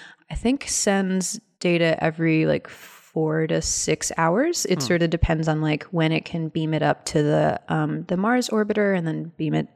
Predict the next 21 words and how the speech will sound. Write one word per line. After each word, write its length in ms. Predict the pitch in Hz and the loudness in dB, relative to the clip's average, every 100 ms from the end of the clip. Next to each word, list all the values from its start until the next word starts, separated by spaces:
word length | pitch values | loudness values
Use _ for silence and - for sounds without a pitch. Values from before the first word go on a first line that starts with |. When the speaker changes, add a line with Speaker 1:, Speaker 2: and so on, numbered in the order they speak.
| - | -8
Speaker 1:
to, 360 | - 151 151 151 - - - | -2 0 0 -4 -12 -20 -14
um, 460 | - 151 147 151 165 - | -8 -4 -4 -4 -8 -2
Earth, 320 | 190 185 - | 0 2 0
and 180 | 165 156 | -4 0
then 300 | 151 147 156 - | 0 0 -4 -4
with 100 | 160 | -4
the 240 | - 151 147 | 2 2 2
Deep 220 | 156 147 | 2 2
Space 280 | - 147 - | 2 2 0
Network, 440 | 151 - 151 - | -2 0 0 0
the 80 | 226 | -4
D 160 | 196 156 | -2 -2
S 160 | - | 0
N, 240 | 147 151 156 - - - | 0 -2 -6 -16 -18 -6
um, 260 | 156 147 | -4 -4
to 100 | 156 | -2
pick 160 | - 160 | -2 -2
up 120 | 156 | -4
the 80 | 156 | -2
data. 380 | 151 127 147 180 - - - - - | 0 2 0 -2 -8 -20 -20 -14 -2
Um, 420 | 165 156 156 156 | 0 2 0 -2